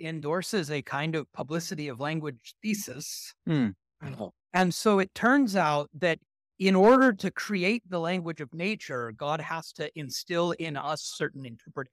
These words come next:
Speaker 1: habits. And without our kind of, and the language kind of can't be constituted without our practice of interpreting it the way we do.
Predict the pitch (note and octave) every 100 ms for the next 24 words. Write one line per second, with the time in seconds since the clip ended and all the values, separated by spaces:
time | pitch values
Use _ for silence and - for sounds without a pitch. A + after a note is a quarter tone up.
0 | - C#3+ - - - - - _ _ _
1 | _ _ _ _ _ _ _ F3 F3 E3
2 | F3 - E3 G#3+ A#3 - F#3 F#3 F#3 F3+
3 | - F3+ E3+ F3 E3+ D#3+ F3 A3+ G#3+ E3+
4 | - F3 C#3+ - F#3+ F#3+ D3+ - A#3+ A3
5 | F3+ - D3+ B2+ B2 B2 B2+ - _ _
6 | - D#3+ F#3+ F#3+ - E3+ - F3 E3 E3
7 | - D3 - - D#3 C#3 C#3 B2+ A3 G3+
8 | F#3 C#3 - C3+ C3+ B2+ F3+ A3 D#3+ C#3